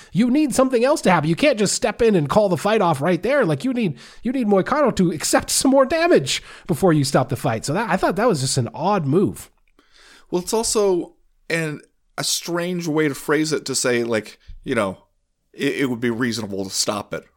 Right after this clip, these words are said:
Speaker 2: Like, I could <laughs> see, like, basically mean, like, I could see how one might stop it here.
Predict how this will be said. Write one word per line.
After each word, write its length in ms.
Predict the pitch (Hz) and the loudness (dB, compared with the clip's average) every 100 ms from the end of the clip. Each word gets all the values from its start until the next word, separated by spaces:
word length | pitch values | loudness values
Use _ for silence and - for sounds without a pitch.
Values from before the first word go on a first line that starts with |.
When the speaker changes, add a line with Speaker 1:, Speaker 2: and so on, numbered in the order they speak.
| - | -12
Speaker 2:
Like, 240 | 101 101 | -10 -8
I 160 | 80 - | -8 -6
could 180 | - - | -6 -2
<laughs> 0 | |
see, 220 | - 170 | -2 -2
like, 140 | 143 - - - - | -4 -8 -20 -18 -4
basically 380 | 185 190 190 175 | 0 2 2 -2
mean, 160 | 151 139 | 0 0
like, 160 | 123 - _ - | -2 -4 _ -6
I 80 | |
could 160 | 302 349 | -4 -2
see 160 | - 240 | -2 0
how 180 | 180 | 0
one 260 | 131 117 107 | 0 0 -2
might 220 | 101 101 | -2 -4
stop 340 | - - 98 - | -6 -4 -4 -4
it 120 | - | -8
here. 340 | - 160 - | -6 -6 -6